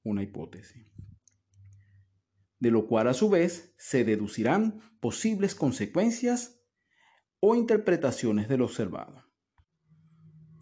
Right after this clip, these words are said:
De acuerdo con Jean Piaget, este tipo de razonamiento es considerado uno de los más complejos y adu-, y adultos porque está asociado al último estadio de desarrollo intelectual.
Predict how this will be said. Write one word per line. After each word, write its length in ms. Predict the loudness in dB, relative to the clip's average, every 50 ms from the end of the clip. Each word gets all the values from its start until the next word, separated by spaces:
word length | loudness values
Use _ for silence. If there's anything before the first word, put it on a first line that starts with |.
| -20 -20 -20 -20 -20 -20 -20 -20 -20 _ -6 0
De 100 | 2 2
acuerdo 440 | 4 4 4 4 4 4 2 2 4
con 180 | 4 2 4
Jean 240 | 4 2 2 2 2
Piaget, 540 | 2 2 2 4 4 2 2 0 -2 -8 -14 -20 _ _ _ _ _ -2
este 260 | -2 0 2 0 0
tipo 320 | 0 0 0 2 4 4
de 60 | 4
razonamiento 840 | 2 0 -2 -2 -2 0 2 4 4 4 4 4 2 2 2 0 0
es 80 | 0
considerado 1040 | 0 0 -2 0 0 2 2 4 4 4 4 2 2 2 2 2 0 -2 -6 -8 -2
uno 340 | 0 2 2 2 2 2 0
de 80 | 0 0
los 180 | 0 0 0 -2
más 160 | -2 -2 -2
complejos 680 | -2 -2 -2 0 0 0 0 0 -2 -4 -8 -6 -2
y 40 | -2
adu-, 360 | 0 2 2 0 0 -2 -6 -16 -20 _ _
y 80 | 2 2
adultos 560 | 4 4 2 0 0 -4 -6 -10 -10 -10 -14 -20 -20 -20 -20 -20 -8 _
porque 380 | 2 2 2 4 4 4 2 2
está 320 | 2 0 -2 0 0 0
asociado 720 | -2 -2 -2 -4 -4 0 0 2 2 4 4 4 2 2
al 160 | 0 2 2 4
último 380 | 2 2 0 -2 -2 -2 -2
estadio 540 | -2 -2 0 0 0 0 0 -2 -2 -4 -6 -8
de 140 | -6 -2 0
desarrollo 580 | 0 0 -2 -4 -4 -2 0 0 0 0 0
intelectual. 720 | -2 0 0 -2 -2 -2 -4 -6 -8 -10 -10 -10 -12 -18